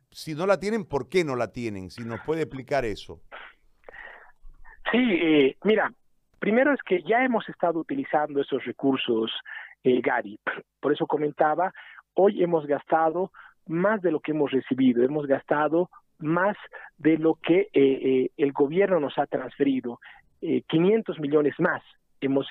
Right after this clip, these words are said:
Speaker 2: hemos gastado nosotros para atender la lucha del coronavirus. Eh, el saldo, los saldos de caja y banco siempre han sido una excusa para no atender la, la demanda de manera inmediata,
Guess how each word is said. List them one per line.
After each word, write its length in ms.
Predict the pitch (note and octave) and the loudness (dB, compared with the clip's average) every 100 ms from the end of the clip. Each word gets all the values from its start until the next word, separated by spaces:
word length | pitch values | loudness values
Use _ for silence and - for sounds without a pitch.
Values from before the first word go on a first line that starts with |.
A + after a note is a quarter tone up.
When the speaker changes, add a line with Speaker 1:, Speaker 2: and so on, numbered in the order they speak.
| - - | -10 -6
Speaker 2:
hemos 320 | D3 C#3+ C#3 - - - - - | 0 2 0 -4 -14 -18 -20 -4
gastado 500 | C#3 - E3 D#3 D3 | -4 0 0 2 0
nosotros 480 | C3+ D#3 D3 D#3+ E3+ | -2 0 0 0 0
para 360 | - D3 D3 D#3 | -2 0 0 -2
atender 520 | C#3+ C#3 C3 C#3+ D3+ - - - | -4 -4 0 2 2 -2 -10 -2
la 120 | C3+ | 0
lucha 260 | C3+ D3+ C3+ | 0 -2 -2
del 160 | B2+ | -2
coronavirus. 680 | - C3 B2 A2+ A2+ A2+ G#2 - - - - - | -2 -2 -2 -2 -4 -4 -10 -16 -14 -14 -16 -4
Eh, 360 | D#3+ D3 C#3+ - | 2 2 2 2
el 160 | E3 D#3+ | 0 2
saldo, 400 | A#3+ C4+ B3 G#3 C#3+ | 2 2 2 0 -2
los 160 | - D3 | -6 -4
saldos 280 | - B3 G#3+ | 0 0 -2
de 80 | D#3+ | -2
caja 180 | F3 D#3+ | 0 0
y 80 | |
banco 400 | C#3+ D3 C#3+ E3+ F3+ | 0 0 -2 -6 -4
siempre 380 | - C#4+ C#4+ A#3+ | 2 2 4 2
han 120 | F#3+ | 2
sido 260 | E3+ F3+ E3+ | 0 4 4
una 180 | D3 A#2+ | 4 -2
excusa 640 | A2+ - E3+ F3 - B2+ - - - _ | -6 -2 0 0 0 -4 -6 -14 -14 _
para 380 | D3 C#3+ D#3 - - | 0 0 0 -2 -4
no 240 | D3+ G3+ G3+ | 2 4 4
atender 520 | D#3+ C#3+ C3+ D3+ D3 | 2 -2 2 4 4
la, 140 | B2+ - | 0 0
la 120 | - | 0
demanda 460 | B2+ C3 C#3+ C#3+ C#3+ | 2 2 2 0 0
de 100 | B2+ | -2
manera 300 | A#2 B2+ C3 | -4 -2 -2
inmediata, 760 | B2 A#2 A#2 C3+ B2+ - A2+ | -4 -8 -2 0 0 -2 -10